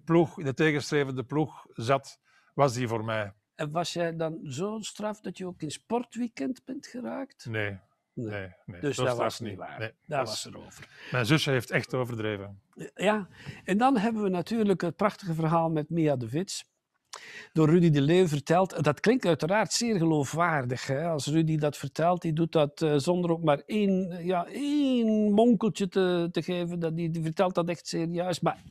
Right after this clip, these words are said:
Speaker 2: was het zo?
Speaker 1: Het is een schel-, een schelmse anekdote van Rudy, moet ik zeggen.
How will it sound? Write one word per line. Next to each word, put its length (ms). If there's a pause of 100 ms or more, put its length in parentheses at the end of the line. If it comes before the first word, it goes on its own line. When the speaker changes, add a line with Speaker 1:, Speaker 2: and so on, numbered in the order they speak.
(140)
Speaker 2:
was 180
het 140
zo? 220 (220)
Speaker 1:
Het 160
is 120
een 120
schel-, 360
een 120
schelmse 500
anekdote 600
van 180
Rudy, 280
moet 160
ik 80
zeggen. 460